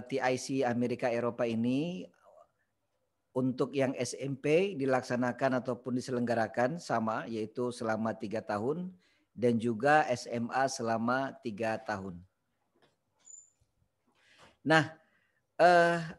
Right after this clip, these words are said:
apa target dan standar kelulusan untuk Ananda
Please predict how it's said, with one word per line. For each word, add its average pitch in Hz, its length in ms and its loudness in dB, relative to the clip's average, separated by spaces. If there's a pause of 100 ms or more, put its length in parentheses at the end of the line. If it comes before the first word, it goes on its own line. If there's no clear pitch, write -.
apa 180 320 4
target 170 480 2
dan 151 240 4
standar 156 400 2
kelulusan 151 800 2
untuk 127 400 -2
Ananda 131 800 2